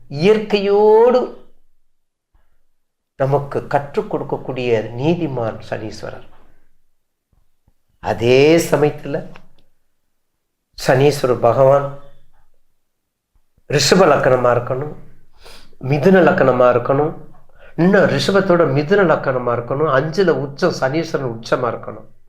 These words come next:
சனீஸ்வரன் உச்சமா இருக்கணும். தசாபுத்தி சனி திசையில புதன் புத்தி, புதன் திசையில சனி புத்தியா இருக்கணும், வயசு முப்பது வயசா இருக்கணும், இருபது வயசுக்குள்ள, பதினஞ்சு வயசுக்குள்ள ராஜ சக்கரவர்த்தி யோகம்,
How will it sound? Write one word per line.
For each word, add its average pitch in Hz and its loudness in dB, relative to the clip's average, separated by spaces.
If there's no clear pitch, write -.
சனீஸ்வரன் 170 2
உச்சமா 139 0
இருக்கணும். 151 -2
தசாபுத்தி 156 -2
சனி 156 -2
திசையில 147 -8
புதன் 143 -4
புத்தி, 147 -6
புதன் 143 -6
திசையில 131 -8
சனி 131 -6
புத்தியா 135 -6
இருக்கணும், 127 -8
வயசு 180 4
முப்பது 139 -2
வயசா 151 0
இருக்கணும், 135 -8
இருபது 131 2
வயசுக்குள்ள, 139 -2
பதினஞ்சு 120 -4
வயசுக்குள்ள 123 -2
ராஜ 131 -2
சக்கரவர்த்தி 120 -4
யோகம், 98 -8